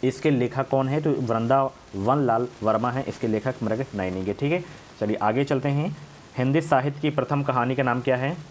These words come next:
हिंदी साहित्य की प्रथम कहानी का नाम क्या है?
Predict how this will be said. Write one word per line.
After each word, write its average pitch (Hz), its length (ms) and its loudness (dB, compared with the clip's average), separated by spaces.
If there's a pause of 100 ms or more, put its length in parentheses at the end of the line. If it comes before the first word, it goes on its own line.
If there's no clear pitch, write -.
(1120)
हिंदी 135 300 2
साहित्य 139 480 0
की 139 100 -2
प्रथम 139 340 0
कहानी 123 340 2
का 131 60 -2
नाम 120 200 0
क्या 123 160 2
है? 127 200 -2